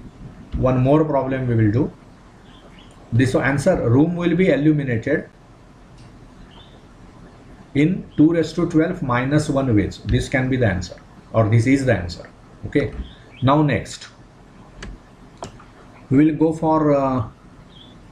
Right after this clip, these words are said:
problem number, say,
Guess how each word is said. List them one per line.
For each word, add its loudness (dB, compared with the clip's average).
problem 2
number, 0
say, 0